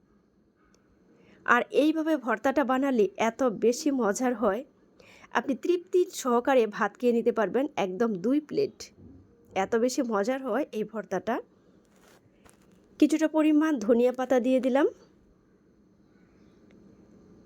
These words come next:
তো পেঁয়াজ রসুনটাকে আমি নামিয়ে একটা সাইডে রেখে দিচ্ছি একটু ঠান্ডা হওয়ার জন্য। তো আমি চলে আসলাম একদম শিলপাটায়। প্রথমে শুকনো মরিচটাকে আমি একটু ভেঙে নিচ্ছি, মানে বেটে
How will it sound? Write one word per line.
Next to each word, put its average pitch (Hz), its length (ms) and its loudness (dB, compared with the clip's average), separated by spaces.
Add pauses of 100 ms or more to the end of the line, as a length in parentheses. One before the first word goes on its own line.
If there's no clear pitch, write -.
(240)
তো 294 60 8 (100)
পেঁয়াজ 277 360 4
রসুনটাকে 302 520 0 (220)
আমি 208 160 2 (180)
নামিয়ে 240 320 0
একটা 277 200 -2
সাইডে 302 200 0 (100)
রেখে 226 240 -2
দিচ্ছি 214 260 -2
একটু 226 200 -4
ঠান্ডা 196 280 -2
হওয়ার 196 240 -2
জন্য। 214 180 0 (440)
তো - 120 -10
আমি 277 180 2
চলে 277 260 2
আসলাম 302 220 -2 (200)
একদম 208 280 0 (180)
শিলপাটায়। 240 580 -2 (2250)
প্রথমে 285 380 4 (160)
শুকনো 240 340 0
মরিচটাকে 277 480 2 (220)
আমি 220 160 2 (160)
একটু 202 140 0 (100)
ভেঙে 233 300 2
নিচ্ছি, 220 240 -2 (120)
মানে 220 200 0 (800)
বেটে 254 360 2